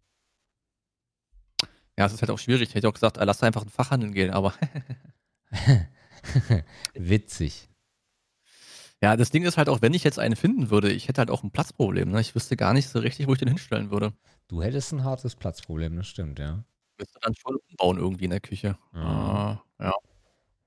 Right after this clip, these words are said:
Speaker 1: Weil ich den halt in der Küchenzeile eingebaut habe jetzt aktuell. Das ist nicht so prickelnd, aber wenn's wahrscheinlich das Richtige wäre mit dem richtigen Preis, <laughs> würde sich wieder spontan eine Lösung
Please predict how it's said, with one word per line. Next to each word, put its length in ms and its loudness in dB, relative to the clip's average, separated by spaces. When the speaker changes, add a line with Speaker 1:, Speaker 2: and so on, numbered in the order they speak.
Speaker 1:
Weil 120 -4
ich 60 0
den 140 0
halt 120 2
in 120 -10
der 100 -4
Küchenzeile 440 -4
eingebaut 460 -8
habe 220 -14
jetzt 120 -18
aktuell. 380 -12
Das 160 -14
ist 140 -12
nicht 120 -2
so 120 -4
prickelnd, 560 -2
aber 400 2
wenn's 420 2
wahrscheinlich 380 0
das 200 -4
Richtige 320 -2
wäre 300 4
mit 180 -2
dem 100 0
richtigen 340 -12
Preis, 420 -2
<laughs> 720 -18
würde 220 4
sich 160 -8
wieder 160 2
spontan 600 2
eine 340 4
Lösung 360 2